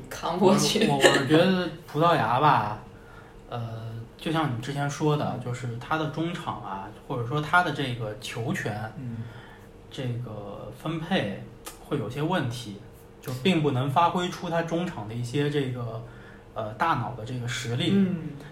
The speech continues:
Speaker 2: 这个会成为葡萄牙在接下来在晋级的路上，就在淘汰赛的过程当中，对强队的时候会遇到的一个大的问题，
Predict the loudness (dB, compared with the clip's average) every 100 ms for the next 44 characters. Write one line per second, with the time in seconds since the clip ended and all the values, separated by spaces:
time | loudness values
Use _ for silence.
0 | -12 -4 0 2 2 0 -2 -2 -2 0
1 | 0 0 2 2 2 0 -2 -2 -2 -2
2 | -2 -6 -6 -4 0 0 -2 -2 0 -2
3 | -2 -4 -6 -6 -2 -2 0 2 4 4
4 | 0 -4 -6 -6 -6 -6 -2 0 0 -4
5 | -2 2 2 0 -6 -6 -4 -2 -2 -4
6 | -4 0 0 0 -4 -8 -12